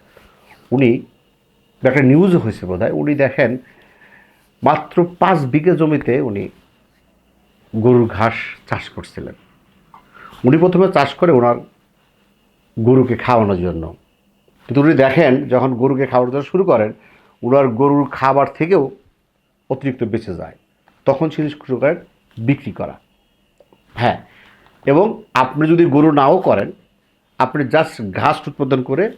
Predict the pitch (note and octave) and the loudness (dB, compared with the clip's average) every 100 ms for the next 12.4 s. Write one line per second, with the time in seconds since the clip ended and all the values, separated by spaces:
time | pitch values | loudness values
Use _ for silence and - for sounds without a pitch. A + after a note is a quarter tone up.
0 | _ _ B2+ A2 - F2+ F2+ F2+ - _ | _ _ -4 -4 -8 -12 -14 -18 -20 _
1 | - - - - F3 G#3 - F#3+ F#3+ G3 | -20 -20 -6 -2 0 0 -2 0 0 0
2 | D3 B2+ D3+ D3+ D#3 D3 C#3 C#3 D3 D3 | 2 0 0 -6 -4 -4 -2 -2 -2 -2
3 | C3+ B2+ B2+ C3 B2+ B2+ D#3+ C3+ A#2 G#2 | -2 -2 0 0 -2 0 0 0 -2 -8
4 | - G2+ F2 - - _ _ _ _ _ | -12 -12 -12 -14 -20 _ _ _ _ _
5 | _ _ _ C#3+ D#3 C#3+ D3+ C3+ B2+ - | _ _ _ 0 2 2 2 0 -4 0
6 | D3 F#3 - A2+ B2 B2+ B2+ B2+ B2 A2+ | 0 -2 -10 -6 -2 -2 -4 -10 -8 -8
7 | A2 - - A3+ _ _ _ A2+ A#2+ A#2 | -10 -12 -12 -12 _ _ _ -6 -2 -2
8 | A2+ G#2+ G2+ - G2+ F#2 E2+ - C#2 _ | -4 -6 -8 -10 -12 -12 -16 -20 -20 _
9 | - - _ B2+ D3 D#3 D#3 D#3+ D#3 _ | -20 -20 _ 0 2 2 0 -4 -6 _
10 | _ _ _ B2+ C#3+ E3 D#3 D3+ D#3 F#3 | _ _ _ -4 -2 -4 -6 -6 -4 -4
11 | F3 - C#3+ A2+ B2+ C3 C3 C#3 A2+ A#2 | -4 -2 -2 0 -2 -4 -8 -8 -4 -4
12 | B2+ C3 C#3 | -2 -2 -4